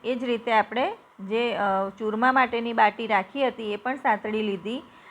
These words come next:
હવે આ બાટીને આપણે તોડીને પણ જોઈ લઈએ, અંદરથી સરસ ચડી ગઈ છે. તો બાટી ઠંડી થાય એટલે આપણે તેને મિક્સરમાં ક્રશ કરી અને તેનું ચૂરમું બનાવીશું. બાટી સરસ ક્રશ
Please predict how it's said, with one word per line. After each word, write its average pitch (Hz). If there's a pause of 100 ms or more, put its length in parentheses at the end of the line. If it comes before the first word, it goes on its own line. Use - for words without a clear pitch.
(340)
હવે 220
આ 285
બાટીને 233
આપણે 220
તોડીને 214
પણ 247
જોઈ 208
લઈએ, 208
અંદરથી 214
સરસ 220 (120)
ચડી 220
ગઈ 240
છે. 220
તો - (280)
બાટી 196
ઠંડી 233
થાય 254
એટલે 202
આપણે 220
તેને 220
મિક્સરમાં 220
ક્રશ 220 (140)
કરી 233
અને 226
તેનું 226
ચૂરમું 220
બનાવીશું. 165 (640)
બાટી 208
સરસ 262 (220)
ક્રશ 214